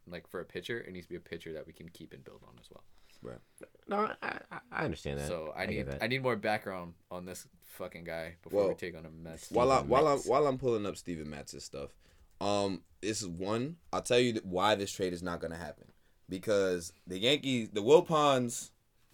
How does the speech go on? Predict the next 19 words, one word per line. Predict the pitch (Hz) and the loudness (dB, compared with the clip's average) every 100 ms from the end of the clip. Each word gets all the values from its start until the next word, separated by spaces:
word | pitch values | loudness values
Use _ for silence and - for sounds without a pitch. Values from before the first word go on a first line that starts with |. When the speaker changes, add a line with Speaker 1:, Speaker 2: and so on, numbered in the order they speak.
| - | -14
Speaker 2:
the | 90 | -2
Speaker 1:
<laughs> | 104 | 6
Speaker 2:
Wilpons, | 151 147 113 92 85 80 - - - _ _ _ _ - | 6 6 0 0 0 -6 -12 -14 -18 _ _ _ _ 2
and | 113 | 2
the | 110 | 2
Steinbrenners | - 120 113 110 101 92 | 4 4 6 4 2 -2
not | 95 104 | 0 0
gonna | 101 98 | 0 0
wanna | 98 90 | -2 -2
see | - 95 | -2 -4
each | 90 | -2
other | 90 82 | -4 -4
win. | 78 71 - | -8 -12 -2
Speaker 1:
Oh, | 208 202 | 2 4
wow. | 190 95 - - - | 4 2 -4 -20 -14
Speaker 2:
So, | - 107 | -2 2
Speaker 1:
From | 104 | 4
Stony | 98 151 | 4 2
Brook. | 98 87 | -4 -6